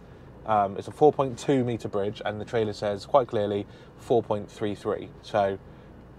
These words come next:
I'm not risking it, so I've gone through Wootton Bassett, which actually should be quicker. Um, but yeah, there's traffic in Wootton Bassett as well.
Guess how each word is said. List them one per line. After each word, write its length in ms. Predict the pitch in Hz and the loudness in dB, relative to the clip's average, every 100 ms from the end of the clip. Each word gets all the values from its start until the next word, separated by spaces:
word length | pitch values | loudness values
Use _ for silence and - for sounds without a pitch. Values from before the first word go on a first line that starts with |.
| - | 4
I'm 160 | 127 127 | 4 6
not 140 | 104 | 2
risking 360 | 101 - 95 101 | -2 -6 -8 -2
it, 180 | 110 - | -4 -4
so 220 | - 107 | -2 2
I've 160 | 104 | 2
gone 280 | 107 107 104 | 0 -2 -2
through 240 | 98 120 110 | -6 -2 -2
Wootton 220 | 107 101 | -2 0
Bassett, 380 | 101 101 117 123 - - - - - | -2 -2 -4 -6 -6 -20 -20 -12 4
which 280 | 135 - - | 4 4 4
actually 400 | 180 - - 135 | 4 4 -2 -2
should 180 | - 135 | -2 -4
be 80 | 117 | -2
quicker. 400 | 151 - 98 147 - - - - - | -2 0 -2 -2 -8 -20 -20 -14 0
Um, 440 | 120 117 113 110 - | 4 4 2 -4 0
but 140 | 123 | 4
yeah, 140 | 135 | 4
there's 140 | 113 110 | 2 2
traffic 280 | 123 113 117 | 2 0 -2
in 80 | |
Wootton 140 | 120 117 | -4 -2
Bassett 260 | 117 - | -2 -2
as 40 | 107 | -4
well. 160 | 147 | -4